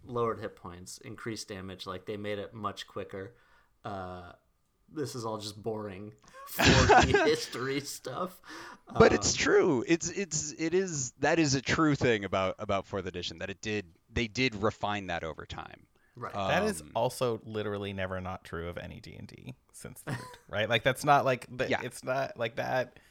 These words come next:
Speaker 3: I have never played Dungeons and Dragons where combat doesn't take at least twice as long as it needs to and as it should have to been fun. It's never
Speaker 2: Yeah.
Speaker 3: fun based on how long it lasts.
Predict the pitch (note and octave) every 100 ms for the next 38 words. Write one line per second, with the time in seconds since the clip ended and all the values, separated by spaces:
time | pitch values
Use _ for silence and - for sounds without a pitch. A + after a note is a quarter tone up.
0 | _ _ _ _ _ _ - A#2+ C3 C3+
1 | C#3+ C3+ B2+ A2 G#2+ - G2+ G#2 G2+ F#2+
2 | G#2+ G2 G2+ G2+ G2 G2+ G2+ G2 - G2
3 | F#2+ G2 - F#2+ G2 - G2+ F#2 F#2+ F#2+
4 | G2 F#2+ - - G2+ F#2 - F2+ F#2+ F2+
5 | F#2+ - F#2 F#2 F2+ - F2+ - - -
6 | - B2 _ _ _ _ _ - F2+ F2+
7 | F#2 - F#2+ F2 F#2+ E2+ D#2+ - - -
8 | A2+ _ - G#2+ A2+ A2+ A#2+ A#2+ G#2+ F#2+
9 | F#2+ F#2 _ _ _ _ _ - F#2 -
10 | F2+ F2 F2+ D#2 D#2 - - - - -
11 | -